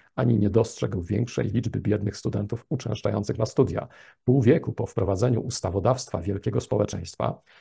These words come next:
dopowiem państwu w tym miejscu, że chodzi o pakiet ustaw z lat sześćdziesiątych, e, dwudziestego wieku w ramach The Great Society, Wielkie Społeczeństwo, programu realizowanego za prezydentury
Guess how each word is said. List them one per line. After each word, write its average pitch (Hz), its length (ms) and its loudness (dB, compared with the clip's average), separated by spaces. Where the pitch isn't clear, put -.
dopowiem 107 340 0
państwu 98 280 -4
w - 60 -16
tym 107 120 -6
miejscu, 98 380 -2
że 90 180 -6
chodzi 98 280 -2
o 101 60 -4
pakiet - 300 -8
ustaw 101 280 -4
z 95 60 -6
lat - 180 -2
sześćdziesiątych, 101 720 -4
e, 101 280 -4
dwudziestego 95 420 -2
wieku 117 340 2
w - 40 -6
ramach - 360 -6
The - 60 0
Great 101 280 0
Society, 98 500 -2
Wielkie 95 240 -4
Społeczeństwo, 104 600 -2
programu 98 460 -2
realizowanego 98 600 -2
za 98 340 -8
prezydentury 101 560 -4